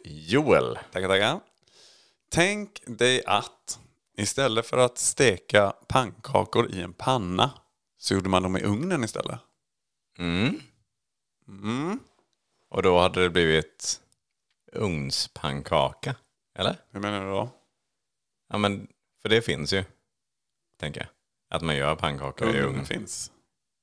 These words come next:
Speaker 1: Ja, men att ugnspannkaka är ju en, eh, en, en grej.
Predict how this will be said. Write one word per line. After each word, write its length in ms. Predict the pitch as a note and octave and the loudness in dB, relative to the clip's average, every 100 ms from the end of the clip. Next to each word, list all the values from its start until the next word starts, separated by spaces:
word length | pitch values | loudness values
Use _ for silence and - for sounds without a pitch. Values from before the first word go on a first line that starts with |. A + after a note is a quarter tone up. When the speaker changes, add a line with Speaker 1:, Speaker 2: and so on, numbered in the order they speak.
| - | -2
Speaker 1:
Ja, 180 | G#2 G2+ | 2 2
men 420 | F#2+ F#2 F2+ E2+ | 2 0 -2 -2
att 380 | - - E2+ - | -2 -2 -2 -2
ugnspannkaka 880 | G2 E2+ - - E2 E2+ D#2+ - F2+ | -2 -2 -4 -4 -2 2 0 2 0
är 220 | D#2+ D2 D2+ | 2 0 0
ju 220 | E2 E2 | 0 0
en, 240 | D#2+ D2+ | -2 -2
eh, 300 | D2 D2 - - B2+ _ | -4 -4 -8 -12 -16 _
en, 120 | - E2 | -14 -10
en 260 | - D#2 | -8 -6
grej. 340 | D#2 C#2+ F2 | -2 -2 -4